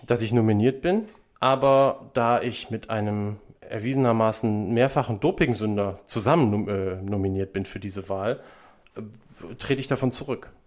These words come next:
Weil mit dem möchte ich nicht, das hat er so gesagt, mit dem möchte ich nicht auf der Liste stehen. Damit, äh, verarscht man nicht nur mich, sondern auch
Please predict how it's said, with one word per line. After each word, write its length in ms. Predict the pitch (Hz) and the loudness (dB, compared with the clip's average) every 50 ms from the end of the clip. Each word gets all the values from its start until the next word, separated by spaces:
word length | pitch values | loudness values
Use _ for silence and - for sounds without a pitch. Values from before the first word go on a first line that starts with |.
| - - | -6 0
Weil 300 | 107 110 104 104 104 87 | 0 2 2 0 0 0
mit 240 | 117 120 117 120 | 0 0 0 2
dem 280 | - 127 131 131 139 131 135 - - - | 4 6 6 6 6 2 -2 -8 -12 -4
möchte 300 | 110 113 113 - - 127 | -2 -2 -2 -2 -4 -8
ich 80 | - - | -6 -4
nicht, 180 | 110 107 - | -4 -4 -4
das 140 | - - - | -6 -6 -4
hat 80 | - - | -4 -4
er 40 | |
so 140 | 104 98 98 | -4 -4 -6
gesagt, 300 | 95 95 98 135 - - | -6 -4 -4 -6 -4 -4
mit 160 | 110 110 104 | -6 -2 2
dem 160 | 131 123 117 113 | 4 4 6 6
möchte 200 | 117 117 - 117 | 4 2 0 -8
ich 120 | - - | -6 -6
nicht 180 | 104 - - - | -6 -6 -6 -12
auf 80 | - | -6
der 80 | - 113 | -4 -2
Liste 260 | 107 117 - - 135 | -2 -2 -4 -4 -6
stehen. 380 | - - - 131 135 135 123 101 | -6 -2 0 0 0 0 0 0
Damit, 460 | 113 110 107 113 113 - - - - | 2 2 2 2 0 -2 -6 -12 -8
äh, 180 | - 113 110 | -4 -4 -4
verarscht 400 | 104 - - 101 - 110 107 - | -4 -2 -2 0 0 0 -4 -2
man 160 | - 110 101 101 | -4 -2 -2 -2
nicht 160 | 101 - - | -4 -4 -6
nur 100 | 107 101 | -2 2
mich, 360 | 110 160 190 - - - - - - - - - - _ _ _ _ | 2 2 2 2 -4 -10 -18 -20 -20 -20 -20 -20 -20 _ _ _ _
sondern 320 | - - 117 110 113 110 | -6 -4 -2 0 0 -2
auch 340 | - 92 98 98 95 - - | 0 -2 -2 -2 -4 -6 -16